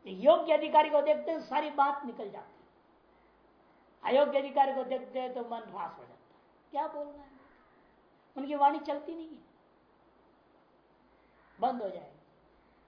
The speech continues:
तो योग्य अधिकारी सामने बैठा है नहीं, क्यों सुनाएगा? उनके प्रारब्ध कर्म ऐसा है कि वो उनकी वाणी स्वतः रुक जाती है,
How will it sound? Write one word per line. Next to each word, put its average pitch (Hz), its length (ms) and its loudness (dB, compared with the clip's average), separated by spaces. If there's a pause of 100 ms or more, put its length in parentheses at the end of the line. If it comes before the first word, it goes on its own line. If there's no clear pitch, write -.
(380)
तो 240 60 -6
योग्य 269 340 2
अधिकारी 262 380 -2
सामने 254 300 -6
बैठा 214 260 -6
है 220 280 -10
नहीं, 180 140 -20 (480)
क्यों 262 160 -12
सुनाएगा? 208 540 -20 (1800)
उनके 302 360 -2
प्रारब्ध 277 520 -2
कर्म 285 220 2
ऐसा 262 280 2
है 269 460 0 (600)
कि 240 80 -6
वो 269 140 2
उनकी 269 220 -2
वाणी 247 400 -2
स्वतः 262 300 2
रुक 330 120 2
जाती 226 160 -10
है, - 80 -16